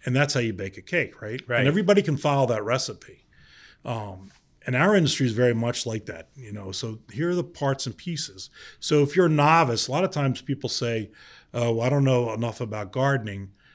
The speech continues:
Speaker 1: to go into a garden center. I'll go to Depot 'cause I don't know, I don't know
Speaker 2: Right,
Speaker 1: enough."
Speaker 2: right.
Speaker 1: Well, that's you know, we don't want that. We want 'em to come
Speaker 2: Right.
Speaker 1: to the independent garden centers.
Speaker 2: Right.
Speaker 1: Um, but learning to grow one type of plant or a couple plants,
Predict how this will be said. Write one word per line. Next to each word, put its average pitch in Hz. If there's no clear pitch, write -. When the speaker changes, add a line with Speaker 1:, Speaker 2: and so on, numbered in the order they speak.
Speaker 1:
to 131
go 127
into 107
a 95
garden 101
center. -
I'll 143
go 175
to 147
Depot 120
'cause 107
I 113
don't 101
know, 101
I 113
don't 107
know 110
Speaker 2:
Right, 123
Speaker 1:
enough." 107
Speaker 2:
right. 117
Speaker 1:
Well, 131
that's 143
you 110
know, -
we 180
don't 165
want 110
that. 113
We 131
want 123
'em 113
to 135
come 131
Speaker 2:
Right. 110
Speaker 1:
to 110
the 113
independent 120
garden 135
centers. 87
Speaker 2:
Right. 113
Speaker 1:
Um, 110
but 156
learning 170
to 143
grow 139
one 135
type 143
of 98
plant 147
or 107
a 98
couple 175
plants, 98